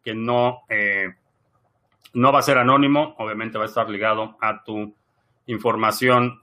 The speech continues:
eh, personal, pero es una buena forma de hacer compras regulares o compras pequeñas.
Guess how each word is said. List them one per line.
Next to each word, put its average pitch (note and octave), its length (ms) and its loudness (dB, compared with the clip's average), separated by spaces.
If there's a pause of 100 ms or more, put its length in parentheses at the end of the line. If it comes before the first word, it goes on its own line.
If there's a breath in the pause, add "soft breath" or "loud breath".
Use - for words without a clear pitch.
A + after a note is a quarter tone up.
eh, G2+ 320 -10
personal, B2+ 640 0
pero G#2 400 0
es G#2+ 120 -8
una A2+ 120 -6
buena A2+ 240 -4
forma A2+ 340 -2
de G#2+ 240 -6 (140)
hacer G#2+ 300 -4
compras A2+ 340 -2
regulares C3 600 -2
o G#2 100 -8
compras A2 380 -4
pequeñas. G#2+ 600 -8